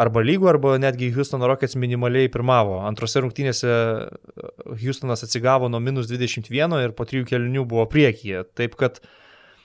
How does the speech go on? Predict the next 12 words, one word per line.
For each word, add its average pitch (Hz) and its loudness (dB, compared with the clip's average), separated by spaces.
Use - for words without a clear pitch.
tas 131 2
du 139 0
vienas 156 2
irgi 214 4
atrodo 120 4
ne 131 -4
toks 143 0
jau 131 2
užtikrintas 127 -2
ir 113 -2
ganėtinai 131 2
trapus, - 0